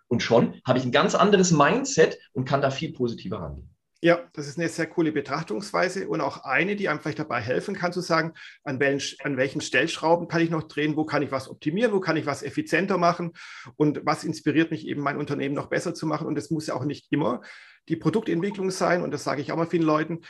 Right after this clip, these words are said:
Speaker 2: es geht nicht darum, immer ganz, ganz viel Geld ins Marketing und die Neukundenakquise zu stecken,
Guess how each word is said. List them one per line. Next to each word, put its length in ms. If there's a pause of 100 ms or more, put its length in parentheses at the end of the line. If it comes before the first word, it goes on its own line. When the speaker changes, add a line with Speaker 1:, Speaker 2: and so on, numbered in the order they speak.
(200)
Speaker 2:
es 160
geht 160
nicht 160
darum, 220
immer 200
ganz, 340
ganz 240
viel 220
Geld 220
ins 180
Marketing 460
und 60
die 80
Neukundenakquise 800
zu 120
stecken, 440